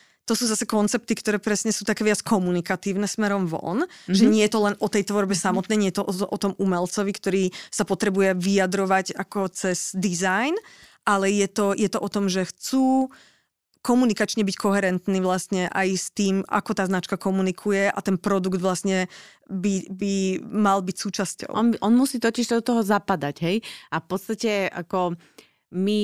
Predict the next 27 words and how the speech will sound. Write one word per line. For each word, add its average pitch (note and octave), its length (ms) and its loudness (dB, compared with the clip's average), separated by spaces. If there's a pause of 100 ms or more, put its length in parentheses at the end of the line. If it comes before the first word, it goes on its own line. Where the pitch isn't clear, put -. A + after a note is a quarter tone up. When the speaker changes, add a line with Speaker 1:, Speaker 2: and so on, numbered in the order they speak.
(160)
Speaker 2:
eh, E3+ 420 -2 (300)
marketingoví F#3 680 -4 (240)
manažeri, F3+ 560 -2
keď F#3+ 120 -4
to F#3 120 0
mám F3 100 0
tak E3 140 -4
nazvať, E3+ 400 -2
čiže F3+ 180 -2
nie F#3+ 160 2
kreatívna F#3 640 0
časť F#3 360 -2
marketingu, G3+ 680 0
ale F3+ 260 2
tá, E3+ 400 0
tá D#3 400 -2 (320)
strategická, F#3+ 800 -4 (420)
tak, F3+ 300 -4
eh, F3+ 320 -2
v - 380 -20
podstate A3 380 -4
nám G#3 200 0
ide G#3+ 160 0
o F3+ 140 0
to, G#3+ 160 -2
aby F#3+ 240 0
sme, F3+ 280 0